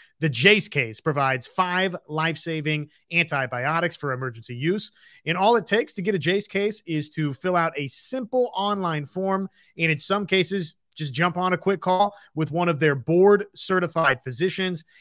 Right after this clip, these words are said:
and you can get, uh, ongoing care from their physicians on any treatment-related questions, doctor-created,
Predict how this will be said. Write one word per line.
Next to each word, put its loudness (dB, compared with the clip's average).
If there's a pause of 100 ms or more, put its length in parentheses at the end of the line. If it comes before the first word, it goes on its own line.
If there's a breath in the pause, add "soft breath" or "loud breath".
(120 soft breath)
and -4
you -2
can -2
get, -2
uh, 0
ongoing 0
care -2 (120)
from -6
their 4
physicians -6
on -6
any 0
treatment-related 0
questions, -2 (260 loud breath)
doctor-created, 2